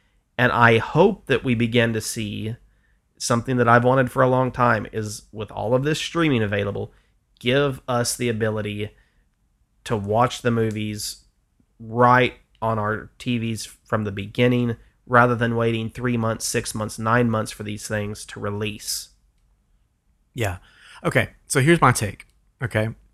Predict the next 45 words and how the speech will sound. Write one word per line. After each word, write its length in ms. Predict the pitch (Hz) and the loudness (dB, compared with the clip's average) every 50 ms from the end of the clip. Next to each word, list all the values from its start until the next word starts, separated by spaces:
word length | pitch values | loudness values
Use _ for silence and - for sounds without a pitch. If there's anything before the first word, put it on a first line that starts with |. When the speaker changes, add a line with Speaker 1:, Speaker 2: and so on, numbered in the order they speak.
| _ _ _ | _ _ _
Speaker 2:
In 120 | 151 127 | -4 -4
the 60 | 120 | -2
same 380 | 107 - - - 151 151 170 175 | -4 -4 -2 -2 0 0 2 2
way 100 | 160 143 | 2 2
we 140 | 131 123 120 | 2 2 -2
were 60 | 107 | -4
talking 260 | - - 127 120 113 | -2 -2 0 0 0
about 100 | 120 - | -2 0
N 100 | - 110 | 0 0
F 120 | 104 - | 0 0
L 100 | 117 104 | -2 -2
stadiums, 600 | 95 - - 98 95 90 98 87 - - - - _ _ _ _ _ _ _ _ _ _ _ | -2 -4 -8 -8 -10 -10 -12 -14 -14 -16 -20 -20 _ _ _ _ _ _ _ _ _ _ _
I 200 | 131 127 139 170 | 2 4 4 4
am 160 | 175 175 156 | 2 0 0
the 80 | 139 127 | 0 -2
kind 260 | - - - 120 113 | -4 0 0 0 2
of 120 | 107 - - | 0 -2 -2
person, 480 | - 110 104 - - - 110 110 127 - _ _ _ _ _ _ _ _ _ _ _ _ _ _ | -4 -4 -4 -4 -6 -8 -8 -12 -14 -18 _ _ _ _ _ _ _ _ _ _ _ _ _ _
like 220 | - 123 120 - - | 2 2 2 4 0
the 80 | - | -4
person 400 | 120 - - 127 120 - - 131 | -4 0 0 0 0 2 -2 -2
I 80 | 127 123 | -2 -2
just, 160 | 123 123 131 - | -4 -6 -10 -8
I, 120 | - 143 - - _ _ _ _ _ _ _ _ _ _ _ - | -8 -8 -8 -10 _ _ _ _ _ _ _ _ _ _ _ -4
I, 200 | 139 139 151 165 - | -2 -2 -2 -4 -6
I'm 160 | - 143 123 | -6 -4 0
not 100 | 120 123 | 0 2
gonna 160 | 127 127 123 117 | 2 0 -2 -4
spend 240 | - - 135 123 | -4 -4 -4 -4
the 60 | 113 - | -4 0
fifty 340 | - 135 131 - - 123 | 0 -2 -2 0 -6 -4
extra 300 | 110 147 - - - 139 | -4 -4 -6 -2 -2 2
dollars 300 | 123 117 117 117 117 107 | 4 4 4 4 4 2
on 80 | 117 107 | 0 -4
a 40 | 107 | -4
ticket 320 | - - 202 - - 147 | 0 0 0 0 0 -6
for 120 | - - 127 | -2 0 0
an 60 | 123 | 2
N 100 | 120 120 | 2 2
F 40 | 120 | 2
L 80 | 113 | 2
stadium. 240 | 98 - 127 120 - | 2 0 0 0 0
I'm 80 | 139 135 | 0 -2
not 140 | 127 107 | -2 0
that, 160 | - 123 - | 0 0 0